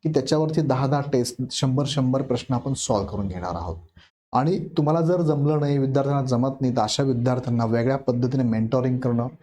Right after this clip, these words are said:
वन by वन त्यांच्याशी बोलणं, त्यांचे रिपोर्ट चेक करणं,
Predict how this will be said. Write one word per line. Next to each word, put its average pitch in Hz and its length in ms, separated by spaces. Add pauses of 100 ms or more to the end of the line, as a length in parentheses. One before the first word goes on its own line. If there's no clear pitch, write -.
(380)
वन 123 220
by 139 100
वन 143 180
त्यांच्याशी 131 500
बोलणं, 113 440 (200)
त्यांचे 151 260
रिपोर्ट 151 460
चेक 131 360
करणं, 113 260